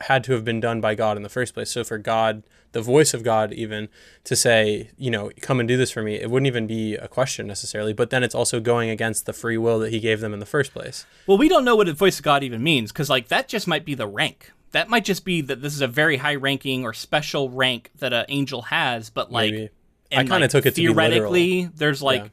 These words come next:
Speaker 2: yeah, like, a literal thing going on, but maybe there's not. Maybe, maybe
Speaker 1: Yeah.
Speaker 2: this is just, like, a super high ranking angel that supposedly has the ear of God, but, like, God has been so distant from this series that it
Speaker 1: Sure.
Speaker 2: would be weird to me to have even a character like this who has, like, a direct line,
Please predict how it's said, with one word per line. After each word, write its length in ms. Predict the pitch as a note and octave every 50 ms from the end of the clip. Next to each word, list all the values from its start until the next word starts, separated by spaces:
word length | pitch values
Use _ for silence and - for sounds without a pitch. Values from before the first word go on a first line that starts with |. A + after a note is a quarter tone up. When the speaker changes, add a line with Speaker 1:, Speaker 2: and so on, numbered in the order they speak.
| _ _ _ _ _ _ _ -
Speaker 2:
yeah, 140 | F3 D#3+ C3+
like, 140 | B2+ B2
a 60 | C3 B2
literal 400 | A#2+ B2 B2+ C#3 D3 D3+ D3 D3
thing 200 | - F3+ E3+ D#3
going 220 | E3 E3+ E3+ E3
on, 140 | F3 F#3 F#3+
but 140 | D#3 - A2+
maybe 180 | B2+ A3+ F4
there's 240 | A#3+ C#3 A#2+ - -
not. 400 | A#2+ G#2 F#3+ A#3+ A2+ - - -
Maybe, 300 | A#2+ C3+ E3+ F#3 F3 D3
maybe 300 | - C3+ C3 C#3+ - F#3
Speaker 1:
Yeah. 40 | D#3+
Speaker 2:
this 180 | C#3+ C#3 -
is 100 | D3 C3+
just, 200 | - - C3+ -
like, 160 | - C3 A#2+ -
a 60 | A2
super 280 | - - D#3 C#3+ C#3+ C3+
high 120 | C3+ C3+
ranking 320 | B2+ B2+ B2+ B2 - C3 B2
angel 320 | G2 A#2+ B2+ A#2+ C3 A#2+
that 140 | A#2+ A#2 A2
supposedly 500 | - B2 B2 C3+ C3 B2+ - C3+ B2 A2+
has 160 | A2 A#2 A2
the 180 | A2 - - A#2+
ear 140 | B2+ B2+
of 100 | B2+ A#2+ B2+
God, 300 | B2 A#2+ A#2+ A#2+ A#2 B2
but, 140 | - - -
like, 240 | G#2+ G#2 G#2 - _ _ _ _ -
God 160 | - C#3+ F#3+
has 100 | A3+ F3+
been 140 | - D3 B2
so 320 | - - - D#3 D#3+ G3
distant 420 | F#3 - D3+ C#3+ - - B2 - -
from 160 | - A2 A2
this 160 | A2 A#2 -
series 580 | - - B2+ A2+ - G#2 G#2 - - - - _ _ _ _ _ -
that 100 | C#3 C#3
it 40 | C#3
Speaker 1:
Sure. 100 | D3 C#3+
Speaker 2:
would 80 | A2+
be 120 | A2 D#3 D3+
weird 300 | C#3 F3 A#3 B3 G#3+ -
to 80 | - C#3+
me 120 | C3+ B2+
to 80 | A#2+ A2+
have 260 | A2 C3+ C3+ B2+ B2
even 240 | - D#3 D3+ C#3+ B2+
a 40 | A2
character 440 | A2 - D3 D#3 D#3 D3 - C3+ B2
like 200 | A2+ G#2+ G#2 C3
this 300 | C#3+ E3 F3+ C#3+ B2+ -
who 120 | - C3 A#2
has, 260 | A2 A#2+ A#2+ A2 A2+
like, 100 | B2 A2
a 60 | A2+
direct 400 | G#2+ C3+ A#2 A#2+ B2 A#2 A#2 -
line, 480 | - A2 A#2+ A#2 G#2+ - - - -